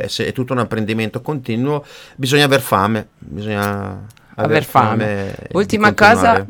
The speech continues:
Speaker 2: prima dello stacco musicale, quanto è durato quindi il tuo percorso per arrivare ad essere istruttore?
Speaker 1: Eh,
Speaker 2: Più o meno?
Speaker 1: sei anni.
Speaker 2: Sei anni, ok. E con questa informazione vi lascio allo spazio musicale. A dopo.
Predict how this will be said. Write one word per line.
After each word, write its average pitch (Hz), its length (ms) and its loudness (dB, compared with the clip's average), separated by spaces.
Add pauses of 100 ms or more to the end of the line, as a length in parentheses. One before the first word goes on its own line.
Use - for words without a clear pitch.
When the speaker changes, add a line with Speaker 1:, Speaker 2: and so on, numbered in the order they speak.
Speaker 2:
prima 220 300 4
dello 190 220 2
stacco 180 400 0
musicale, 165 440 2
quanto 170 280 2
è - 20 2
durato 175 360 6
quindi 185 220 0
il 190 40 -2
tuo 160 140 -2
percorso 151 480 0
per 143 100 -2
arrivare 143 440 4
ad 135 480 6
essere 139 320 0
istruttore? 180 800 2 (440)
Speaker 1:
Eh, 80 840 -10
Speaker 2:
Più 147 120 -2
o - 20 -2
meno? 165 640 -2
Speaker 1:
sei 90 280 -2
anni. 80 300 -6 (100)
Speaker 2:
Sei 202 320 2
anni, 117 360 0 (240)
ok. 139 420 4 (500)
E 165 560 10
con 196 440 4
questa 220 240 0
informazione 220 800 2
vi 320 120 2
lascio 151 440 6
allo 160 200 4
spazio 202 380 4
musicale. 175 540 4
A 123 140 2
dopo. 226 440 6